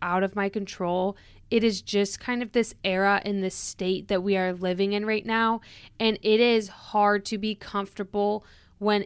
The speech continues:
it is so chaotic and uncomfortable a lot of the times. I feel like I am being pulled in a million different ways constantly, and I'm always trying to reevaluate, "Okay,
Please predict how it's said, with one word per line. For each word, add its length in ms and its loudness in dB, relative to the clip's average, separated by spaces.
it 180 0
is 200 0
so 640 -4
chaotic 800 -4
and 120 -2
uncomfortable 880 -6
a 60 -4
lot 240 -2
of 120 -8
the 100 -8
times. 440 -10
I 120 -2
feel 260 -2
like 180 0
I 80 2
am 180 0
being 260 -2
pulled 640 -2
in 240 -2
a 140 -4
million 680 -4
different 360 -6
ways 420 -4
constantly, 800 -2
and 160 0
I'm 240 0
always 340 2
trying 320 -2
to 120 -6
reevaluate, 720 0
"Okay, 280 -8